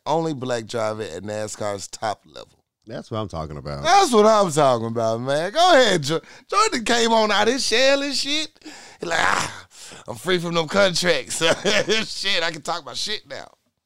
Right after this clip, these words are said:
Speaker 2: Yeah, man. Uh, I think that's dope, man.
Speaker 1: That's dope as shit.
Speaker 2: Just have the support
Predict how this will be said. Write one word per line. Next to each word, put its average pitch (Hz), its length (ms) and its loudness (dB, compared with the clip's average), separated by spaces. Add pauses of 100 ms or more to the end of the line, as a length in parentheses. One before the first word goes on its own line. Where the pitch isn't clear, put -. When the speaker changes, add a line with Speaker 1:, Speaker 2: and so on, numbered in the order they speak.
(160)
Speaker 2:
Yeah, 110 260 -6
man. 98 560 -6 (460)
Uh, 127 440 -2 (200)
I 208 100 -6
think 214 160 -6
that's 226 140 -4
dope, 180 320 -2
man. 110 260 -4
Speaker 1:
That's 120 140 -12
dope - 240 -8
as 139 120 -10
shit. 160 320 -10 (200)
Speaker 2:
Just 139 180 -6
have 143 200 2
the 135 100 -2
support 131 580 -4